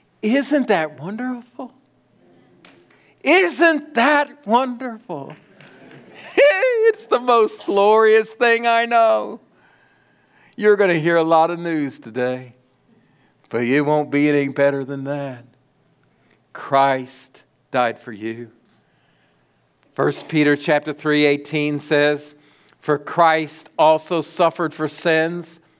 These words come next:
once for all, the righteous for the unrighteous, that he might bring you to God. He was put to death, but made alive in the Spirit." Notice what Paul says,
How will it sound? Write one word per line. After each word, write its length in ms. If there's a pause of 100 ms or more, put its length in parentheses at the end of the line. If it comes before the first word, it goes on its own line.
(300)
once 880 (360)
for 260
all, 580 (640)
the 140
righteous 640
for 140
the 120
unrighteous, 720
that 160
he 60
might 320
bring 220
you 100
to 80
God. 520 (520)
He 160
was 200
put 340
to 60
death, 540 (640)
but 140
made 260
alive 420
in 60
the 100
Spirit." 600 (1040)
Notice 360
what 320
Paul 260
says, 560